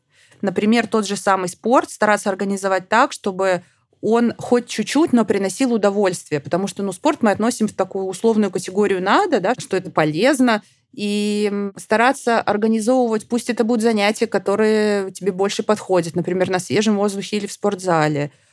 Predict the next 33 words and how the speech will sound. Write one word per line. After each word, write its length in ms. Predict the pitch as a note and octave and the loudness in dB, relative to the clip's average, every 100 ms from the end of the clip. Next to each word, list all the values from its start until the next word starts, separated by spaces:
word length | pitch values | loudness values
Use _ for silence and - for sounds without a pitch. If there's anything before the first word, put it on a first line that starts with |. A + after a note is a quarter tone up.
| _ | _
одеваться 600 | G3 F#3+ G3 G3 D4+ - | 0 0 4 4 4 2
туда 220 | A3 G#3+ G#3+ | 0 0 0
так, 180 | G#3 | 0
как 120 | G#3 G#3 | -2 -6
тебе 220 | G3 G#3 | -2 0
нравится, 1000 | G3 D#3+ D#3 D#3 - - D#3+ D#3+ D#3 D3+ | 2 4 2 0 -4 -4 -2 0 -2 -4
э, 500 | C#3+ C#3+ C#3+ C3 C#3 | -8 -8 -8 -10 -10
красивая 480 | - E3+ - F#3 F#3 | -6 -4 -4 -4 -2
спортивная 640 | F#3+ F#3+ F3+ F#3 F#3 F#3 F3+ | -2 -6 -6 -6 -2 -2 -2
форма, 760 | - D#3+ D#3+ E3 D#3+ D#3 D#3 - _ _ - | -2 0 2 0 0 0 -2 -6 _ _ -8
эм, 220 | E3+ E3 | -6 -2
ходить 360 | G#3+ F#3+ G#3+ | 0 2 0
туда 220 | - G#3 G#3 | -2 0 0
с 40 | |
друзьями, 520 | F#3+ G3 F3+ F3 F#3 | 0 0 2 2 2
с 80 | F3+ | -4
которыми 360 | - F#3 F#3+ F3+ | -6 -4 -4 -4
приятно. 840 | - F#3 D#3+ D#3 D#3 D#3+ D3+ D3+ _ _ - | -4 0 2 2 -2 -4 -6 -6 _ _ -4
В 40 | |
общем, 260 | A3 - A3+ | -2 0 0
стараться 480 | - A3+ B3 - A3+ | 2 2 2 0 -2
этот 300 | A3 G#3+ - | 0 -2 0
процесс 540 | G#3+ G3 C4+ E4+ - - | 0 2 0 0 -2 -8
сделать 500 | F#3+ F#3+ C4+ C4 - | -6 0 2 2 -2
максимально 1000 | G3+ - G3+ G3 A3+ C4 A#3+ G#3 G3 - | -6 -4 -2 2 4 2 2 2 2 0
комфортным, 840 | - G#3 F3+ G3 F#3 G#3 C4 D#4+ G4 _ _ _ - | 0 0 0 0 0 2 0 0 -2 _ _ _ 0
даже 260 | A#3 A#3+ | 2 2
если 240 | A#3+ A3 G#3+ | 0 -2 0
в 40 | |
нём 180 | G#3+ A3 | 2 2
есть 460 | G#3+ A3+ G3+ - - | 2 0 0 -6 -6
это 540 | G#3 G3+ F#3+ F#3 E3+ | -4 0 0 0 0
содержание 800 | E3+ F3+ G3 G3 G3+ F#3 E3+ D#3+ | -4 -4 -2 2 2 2 0 -2